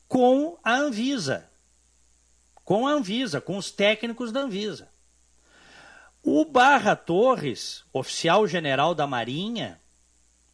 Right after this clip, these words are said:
médico, tomou pra si, porque pessoas honradas, honestas, se ofendem com esse tipo de mau caratismo.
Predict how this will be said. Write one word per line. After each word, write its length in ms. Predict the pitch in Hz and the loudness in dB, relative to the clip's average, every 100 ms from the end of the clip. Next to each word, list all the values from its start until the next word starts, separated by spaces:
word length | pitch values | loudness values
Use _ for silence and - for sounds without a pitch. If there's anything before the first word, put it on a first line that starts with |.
| - | -10
médico, 800 | 139 151 190 240 160 147 - 95 _ _ _ _ _ _ _ _ _ _ _ - | -2 2 2 0 -4 -10 -14 -20 _ _ _ _ _ _ _ _ _ _ _ 0
tomou 320 | 208 165 180 | 0 2 -2
pra 180 | 240 269 | -2 -4
si, 340 | - 226 247 | -4 -6 -6
porque 300 | 254 131 - | -8 -12 -10
pessoas 460 | 120 123 - 208 175 | -8 -8 -4 -6 -4
honradas, 640 | 147 113 131 170 147 113 | -6 -2 -2 0 -2 -4
honestas, 760 | 113 107 123 190 - 123 - - - - | -4 -2 -2 -2 -4 -8 -10 -14 -20 -14
se 160 | - | -4
ofendem 580 | 214 - - 226 330 294 | -4 -2 -6 -4 -4 -4
com 140 | - 151 | -4 -4
esse 160 | - | -4
tipo 240 | - 160 127 | -6 -6 -8
de 100 | 131 | -4
mau 220 | 131 131 | -2 -2
caratismo. 800 | 131 120 117 - 117 98 98 80 | -2 -4 -6 -10 -8 -10 -14 -20